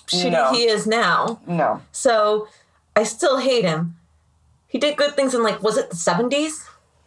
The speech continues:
Speaker 2: Uh, in the seventies, he helped, like, bring down the mob. And then also nine eleven, he was New York's mayor, so they called him America's mayor.
Speaker 1: No
Speaker 2: Very
Speaker 1: more.
Speaker 2: influential.
Speaker 1: Now he sucks.
Speaker 2: Yeah, mm, yeah.
Speaker 1: Yeah.
Speaker 2: That's a whole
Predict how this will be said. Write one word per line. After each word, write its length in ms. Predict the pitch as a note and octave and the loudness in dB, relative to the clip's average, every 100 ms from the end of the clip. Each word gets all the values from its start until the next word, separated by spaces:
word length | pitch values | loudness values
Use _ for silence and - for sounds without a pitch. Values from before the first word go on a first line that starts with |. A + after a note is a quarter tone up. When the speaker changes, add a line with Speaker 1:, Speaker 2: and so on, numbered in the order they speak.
| _ _ - - - - - F4 | _ _ -12 -12 -14 -20 -2 0
Speaker 2:
Uh, 500 | G#4+ A4 A4 D#4 F4 | 2 2 0 0 0
in 80 | |
the 80 | F#4+ | -2
seventies, 680 | F#4 B3+ G#3+ A#3 A3 A#3 G#3+ | -2 0 0 0 -2 -4 -4
he 280 | G#3+ G#3+ G#3+ | -4 -2 0
helped, 360 | G#3+ G#3 G3+ G3+ | 2 0 0 -2
like, 240 | F#3 E3+ | -2 -2
bring 240 | F#3 F3+ | -2 0
down 240 | F3+ F#3 F3+ | 2 2 2
the 80 | F3 | 0
mob. 500 | E3+ E3+ E3 E3 F3 | 2 2 2 2 0
And 140 | F3+ | 0
then 140 | F#3+ F3+ | 0 2
also 720 | F#3 - F#3+ F3 F3 E3+ - | 0 0 2 2 2 0 0
nine 320 | F3 E3+ E3+ | 0 2 2
eleven, 680 | E3 D#3+ D3+ D#3+ D#3 D3+ E3 | 0 2 0 2 0 0 -4
he 200 | E3 E3 | -4 -4
was 260 | D#3+ D#3 E3+ | -6 -6 -4
New 120 | D#3+ | 0
York's 340 | D#3+ D#3 - | 0 -2 -4
mayor, 420 | D#3 D3+ D3+ D3+ D3 | -2 0 0 0 -2
so 220 | - D#3 | -4 -2
they 100 | D#3 | -2
called 240 | E3+ D#3+ | 0 0
him 140 | E3 E3+ | 0 -2
America's 580 | D#3+ D3 D3 E3 E3 | 0 0 0 -4 -8
mayor. 480 | D#3 C#3+ D3 D3 D3+ _ _ - - - - _ - | -2 0 2 0 -2 _ _ -20 -18 -18 -20 _ -4
Speaker 1:
No 180 | G#3+ D4+ | 0 2
Speaker 2:
Very 140 | - | 2
Speaker 1:
more. 280 | F#4+ D4 - | 2 2 0
Speaker 2:
influential. 320 | B3 A#3 A3 | 2 2 2
Speaker 1:
Now 440 | G3+ G3 E3+ E3 | 2 2 2 2
he 60 | F3+ F3+ | 0 -6
sucks. 240 | - - _ _ _ _ - | -12 -16 _ _ _ _ -14
Speaker 2:
Yeah, 560 | - F4+ D#3+ - - - | -2 2 2 2 2 0
mm, 560 | G3+ G3 F#3+ F3+ D#3 - | -4 -4 -4 -4 -6 -4
yeah. 280 | - - - _ - | -2 -2 -6 _ -6
Speaker 1:
Yeah. 140 | G#3+ E3 | -2 -2
Speaker 2:
That's 120 | D3+ | 0
a 140 | A#2 | -2
whole 340 | - - - | 0 -2 -4